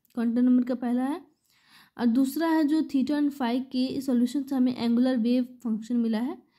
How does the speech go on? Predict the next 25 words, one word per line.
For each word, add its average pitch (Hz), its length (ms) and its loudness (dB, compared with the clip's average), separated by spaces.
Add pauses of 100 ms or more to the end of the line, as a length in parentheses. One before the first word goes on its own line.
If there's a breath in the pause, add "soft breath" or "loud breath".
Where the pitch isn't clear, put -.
(340 soft breath)
जो 269 160 2
कि 294 240 -4
एल 262 320 2
and - 100 -6
एम 214 180 0
है। 196 280 -6 (640 soft breath)
And 247 100 4
यहाँ 254 400 4
पे 269 100 0
हमें 254 240 2
आर 269 300 0
से 302 160 -2
हमें 285 160 2
प्रिंसिपल 262 400 0
नंबर 269 220 2
मिल 262 200 2
सक-, 254 300 -8
मिला 247 280 4
है 311 160 -4 (560 soft breath)
और 254 60 -4
theta 269 380 -2
और 311 180 0
phi 247 340 0
से 277 160 -2
हमें 254 360 2